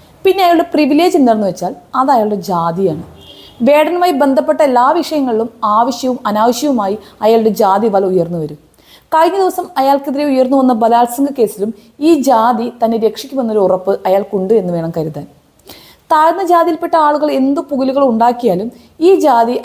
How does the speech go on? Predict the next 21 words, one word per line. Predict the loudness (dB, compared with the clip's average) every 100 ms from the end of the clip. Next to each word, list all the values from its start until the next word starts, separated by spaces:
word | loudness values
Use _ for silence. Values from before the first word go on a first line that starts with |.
| -2
അയാളെ | 0 -2 -4
സിമ്പിളായിട്ട് | -4 -4 -4 -4 -4 -10
രക്ഷിച്ചോളും. | -10 -12 -10 -10 -14 _ _ _ _ _ 0
എന്നാൽ | 2 4 0
ഇപ്പോൾ | 0 2 4
ഉയർന്നു | 2 2 0
വന്ന | 2 2
ബലാത്സംഗ | 2 2 0 0
കേസിൽ | -2 -2 -2 -4
മാത്രം | -4 -8 -8 -4
ജാതി | -2 0 -2 -6 -2
വേടനെ | -2 0 -4 -6
തുണയ്ക്കില്ല | -8 -4 0 0 0
എന്നാണ് | -4 -4
അറിയുന്നത്. | -6 -6 -10 -12 _ -20 -20 -16 -2
കാരണം | 0 2 0 -4 -2
വാദിയും | 2 2 0 -2 -2
പ്രതിയും | -2 -2 -6 -6 -2
ഒരേ | -2 -2 -2
ജാതിയിൽ | -2 -2 -4
നിന്നും | -6 -8